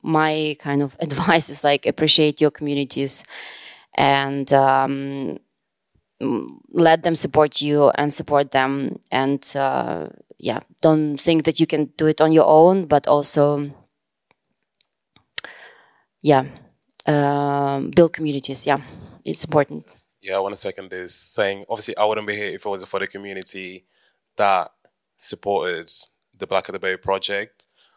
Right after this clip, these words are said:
Speaker 2: Um, they saw the vision, they saw that it was urgent. Uh, as Joanna said, Portugal is still, we are in an era in Portugal where we're doing a lot of first time things,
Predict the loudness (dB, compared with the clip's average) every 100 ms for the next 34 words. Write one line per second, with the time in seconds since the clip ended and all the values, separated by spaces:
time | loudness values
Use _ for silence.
0 | _ -2 2 2 -2 -10 -8 -4 0 0
1 | -2 -4 -4 -4 -6 -8 -12 -8 -6 -6
2 | -2 0 0 0 -4 -4 -4 -8 -6 0
3 | 0 0 -6 -8 -12 -18 -20 _ -20 _
4 | -2 0 2 0 -4 -6 -8 -6 -4 -4
5 | -6 _ _ _ -4 -2 -4 -6 -8 -10
6 | -8 -8 -8 _ _ _ _ _ _ _
7 | _ -14 0 4 4 4 0 -6 -8 -4
8 | -2 -2 -4 -2 -2 -2 -4 -2 -2 -4
9 | -4 -2 -2 -6 -8 -8 -8 -6 -2 -2
10 | -4 -8 -18 -10 -2 -2 -2 -6 -6 -6
11 | -6 -10 -6 -4 -4 -6 -10 -10 -10 -12